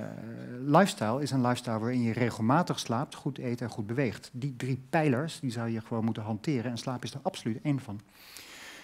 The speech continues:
We gaan slaap in het curriculum van de geneeskunde, eh, brengen. Ik geef op dit moment in V U M C, eh, twee uur slaapgeneeskunde en dat is alles wat de bachelorstudenten geneeskunde krijgen. En ik ben niet eens een arts.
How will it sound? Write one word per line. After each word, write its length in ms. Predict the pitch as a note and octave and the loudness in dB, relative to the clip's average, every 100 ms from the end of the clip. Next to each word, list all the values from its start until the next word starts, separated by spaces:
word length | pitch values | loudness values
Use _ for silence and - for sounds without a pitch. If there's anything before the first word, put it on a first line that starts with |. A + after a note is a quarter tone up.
| - | -4
We 80 | D#3 | 6
gaan 160 | F#3+ | 6
slaap 240 | F#3 G#3 F#3 | 8 6 6
in 60 | |
het 120 | D#3+ | 2
curriculum 320 | - F3+ F3 D3 | 4 4 6 2
van 100 | D3 | 2
de 60 | |
geneeskunde, 520 | C#3 E3+ - G#2 G#2 G2+ - | 2 0 2 0 -2 -4 -10
eh, 180 | C3+ A#2 | -4 -2
brengen. 360 | A2 B2+ A2 G#2+ | 4 4 4 2
Ik 120 | - - | -4 0
geef 240 | E3 D3 | 2 2
op 80 | C#3+ | 2
dit 140 | F3+ | 4
moment 220 | E3+ D3+ | 4 2
in 240 | - D#3 B2+ | 0 0 0
V 100 | - | 4
U 120 | D3 | 4
M 40 | |
C, 440 | A#2+ - D#3 E3+ E3+ - - - - _ | 4 4 4 4 2 -2 -18 -20 -20 _
eh, 240 | C#3 B2+ | 2 4
twee 400 | A#2+ - F3+ F#3+ | 4 6 6 8
uur 360 | F3+ E3 E3 D#3+ | 8 8 8 4
slaapgeneeskunde 720 | C#3+ D#3+ C#3+ - A2+ A2 D3 | 0 0 0 2 2 2 2
en 60 | E3 | 4
dat 120 | C#3 | 2
is 160 | C3 - | 0 2
alles 500 | - G#3 G3 - - - | 6 8 6 0 -10 -4
wat 180 | C#3+ C#3 | -4 0
de 80 | C3 | 4
bachelorstudenten 720 | D3 - C3+ A#2+ B2+ B2 A#2 | 4 4 0 2 2 2 2
geneeskunde 400 | A#2 A#2 - A2 | 0 0 0 -2
krijgen. 440 | A2+ F#2+ G2 B2 | -2 -2 -4 -8
En 100 | E3+ | 0
ik 100 | C#3 | 0
ben 100 | C3 | 2
niet 140 | C3+ C#3+ | 2 2
eens 160 | D#3+ | 0
een 80 | C#3 | 0
arts. 320 | G#2+ G2 - | -2 -6 -10